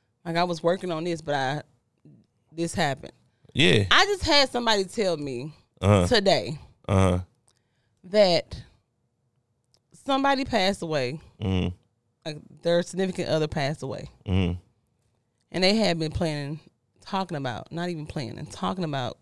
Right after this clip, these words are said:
Speaker 1: going on vacation.
Speaker 2: Mm-hmm.
Speaker 1: Because they hadn't been nowhere in a few years, and they wanted to go somewhere, you know, 'cause covid, you know, covid trying to w-, went on,
Speaker 2: Yeah, it shut all
Speaker 1: went on
Speaker 2: last year
Speaker 1: down.
Speaker 2: down.
Speaker 1: Right.
Speaker 2: Right.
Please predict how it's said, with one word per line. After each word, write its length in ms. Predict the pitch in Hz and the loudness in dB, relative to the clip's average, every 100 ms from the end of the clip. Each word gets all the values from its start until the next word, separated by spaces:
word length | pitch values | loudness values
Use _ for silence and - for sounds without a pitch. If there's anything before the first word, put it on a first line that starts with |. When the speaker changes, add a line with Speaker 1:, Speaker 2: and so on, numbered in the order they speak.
| 143 | -10
Speaker 1:
going 240 | 151 147 | -6 -6
on 100 | 139 | -6
vacation. 580 | 131 127 131 110 - 131 - _ - | -8 -6 -6 -8 -10 -18 -20 _ -2
Speaker 2:
Mm-hmm. 320 | 95 104 95 - _ _ _ _ _ _ - | 0 0 -2 -8 _ _ _ _ _ _ -18
Speaker 1:
Because 260 | 160 165 151 | -2 -2 2
they 80 | 160 | 0
hadn't 220 | 131 143 | 0 -2
been 180 | 196 208 | -4 -2
nowhere 380 | 185 180 170 | -2 -2 -4
in 80 | 165 | -6
a 60 | 151 | -8
few 160 | 147 | -8
years, 720 | 143 156 202 185 175 175 175 - | -6 -2 0 0 0 -2 -2 -4
and 180 | 147 147 | -6 -4
they 100 | 143 | -4
wanted 260 | 151 147 | -4 -6
to 60 | 156 | -6
go 200 | 147 151 | -2 -2
somewhere, 520 | 156 147 143 139 139 - _ _ - | -2 -6 -6 -6 -8 -10 _ _ -14
you 120 | 151 | -8
know, 280 | 135 131 139 | -6 -6 -8
'cause 200 | - - | -10 -6
covid, 360 | 330 349 185 | -2 0 0
you 80 | 156 | -2
know, 160 | 160 147 | -2 -2
covid 320 | - 165 156 | -2 -4 -4
trying 200 | - 151 | -6 -6
to 180 | 147 - _ 156 | -6 -8 _ -20
w-, 320 | 156 135 - | -16 -18 -12
went 240 | 156 151 147 | -4 -2 -2
on, 160 | 147 | 2
Speaker 2:
Yeah, 180 | 117 87 - - - | 2 2 -2 -18 -14
it 80 | - | 0
shut 200 | 95 123 | 6 10
all 200 | 110 110 | 10 10
Speaker 1:
went 140 | 110 110 | 10 8
on 60 | |
Speaker 2:
last 180 | 107 101 | 8 6
year 140 | 107 | 6
Speaker 1:
down. 240 | 98 101 90 | 8 6 6
Speaker 2:
down. 80 | 85 - - | 0 -12 -2
Speaker 1:
Right. 300 | 240 190 - | 2 2 0
Speaker 2:
Right. 260 | - 87 71 | 0 0 0